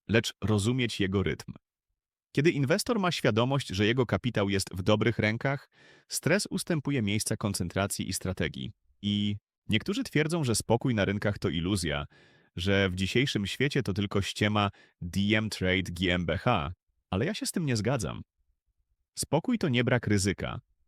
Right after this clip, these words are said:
to umiejętność jego zrozumienia. Broker dim T R D kropka com daje użytkownikom właśnie takie narzędzia,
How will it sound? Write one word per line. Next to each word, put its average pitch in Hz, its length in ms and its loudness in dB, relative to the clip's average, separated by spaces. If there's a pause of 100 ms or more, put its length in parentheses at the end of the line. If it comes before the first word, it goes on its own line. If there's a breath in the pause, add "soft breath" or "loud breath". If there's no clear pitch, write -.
(240)
to 117 100 2
umiejętność 107 680 0
jego 98 200 2
zrozumienia. 95 640 -2 (1200)
Broker 147 500 2
dim 113 300 0
T 123 200 -6
R 101 120 2
D 107 160 0
kropka 92 340 0
com 107 380 -2 (240)
daje 127 300 2
użytkownikom 113 800 0
właśnie 110 420 0
takie 135 300 0
narzędzia, 76 520 -4